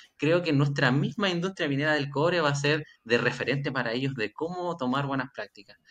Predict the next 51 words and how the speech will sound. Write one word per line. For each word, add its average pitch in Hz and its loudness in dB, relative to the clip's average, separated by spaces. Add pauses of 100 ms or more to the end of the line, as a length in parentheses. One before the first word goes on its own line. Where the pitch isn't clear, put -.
(240)
Entonces, 160 0 (120)
en 120 -4
ese 143 -2
ámbito 165 0 (180)
también 135 0
yo 156 0
veo 160 2
un 151 -2
desafío 151 -4
en 165 -8
temas 151 -4
de, 139 0
de 117 -4
agilidad, 117 -2
pero 143 4
no 143 4
a 180 0
nivel, 165 0
eh, 123 -2 (160)
quizás 143 -8
de 147 -2
los 135 0
mismos 147 -2
negocios 139 -6
que, - -20
que 127 -6
ya 156 2
están 190 -2
tomando 139 2
cierta 147 -2
iniciativa, 143 0 (160)
sino 127 -6
de 147 0
que 143 0
el 127 -2
profesional 117 -8
que 135 -10
se 123 -12
está 120 -10
formando 117 -4 (340)
como 120 -4
minero 135 0
propiamente 143 2
tal, 151 -2 (160)
de 120 -4
repente 139 -4
sale 147 -2
muy 156 -2
como 135 -2
minero 139 4
nato, 143 2